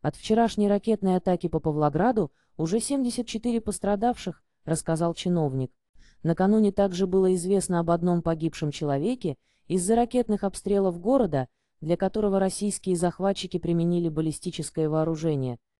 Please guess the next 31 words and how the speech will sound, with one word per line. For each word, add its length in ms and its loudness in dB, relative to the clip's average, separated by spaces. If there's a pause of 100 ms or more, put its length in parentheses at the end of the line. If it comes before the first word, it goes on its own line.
(280)
Вчера 340 2
около 300 0
семи 240 2
часов 360 -4
вечера 380 0
в 60 0
АВА 260 2
также 380 -2
сообщали, 640 -2 (260)
что 220 -4
количество 560 -2
пострадавших 720 -2
в 40 -20
Павлограде 560 2
составило 680 -2 (260)
уже 240 -2
шестьдесят 540 -4
четыре 340 -6
человека. 640 -4 (400)
Ракетный 540 0
удар 220 2
по 100 -4
Павлограду. 720 -2 (460)
Ранее 340 2
сообщалось, 720 -2 (180)
что 200 -4
шестого 420 -2
сентября 520 2
утром 260 0
российские 560 -2
террористы 600 -2